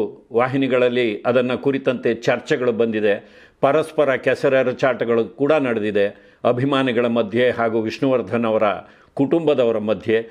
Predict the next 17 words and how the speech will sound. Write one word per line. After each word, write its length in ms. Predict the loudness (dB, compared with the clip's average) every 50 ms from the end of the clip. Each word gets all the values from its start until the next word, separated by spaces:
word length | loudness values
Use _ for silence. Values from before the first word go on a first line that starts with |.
| -14 _ _ _ -4
ಹೀಗೆ 260 | -2 0 2 0 0 0 -2 -4 -8 -16 -20 _ _ -2
ಬೇಕಾದಷ್ಟು 960 | 0 0 2 2 2 0 2 2 0 -2 0 0 0 2 2 2 0 -2 -2
ವಿಚಾರಗಳು 560 | -2 -2 0 0 0 0 0 0 0 0 0 2
ನಡೆದಿದೆ. 480 | 2 0 0 0 0 -2 -2 -2 -6 -8 -10 _ _ _ _ _ -2
ಅದನ್ನು 300 | 0 2 2 2 0 0
ಮತ್ತೆ 280 | 0 -2 0 0 0
ಮತ್ತೆ 480 | 0 0 -2 0 0 2 2 2 0 -2
ಕೆದಕೋದು 580 | 0 0 0 0 0 0 0 0 0 0 0 0
ಈ 180 | 0 0 -2
ಸಂಚಿಕೆಯ 540 | -2 -2 -4 -4 -6 -6 -4 -2 0 0 2
ಉದ್ದೇಶ 440 | 0 -2 -2 0 0 0 0 0 0
ಅಲ್ಲ. 240 | 0 2 2 0 0 -2 -6 -8 _
ಇದರ 220 | -2 0 2 2 2 2 0 0 -2 -6 -12 _ _ _ _ _ _
ಉದ್ದೇಶ 420 | -2 -2 0 0 0 0 0 0 0
ಒಂದು 340 | 2 2 2 0 0 0
ಮುಖ್ಯವಾದ, 600 | 0 0 -2 -2 -2 0 2 2 2 2 2 0
ಪ್ರಮುಖವಾದ, 720 | -2 0 -2 0 0 0 -2 -2 0 0 2 2 2 2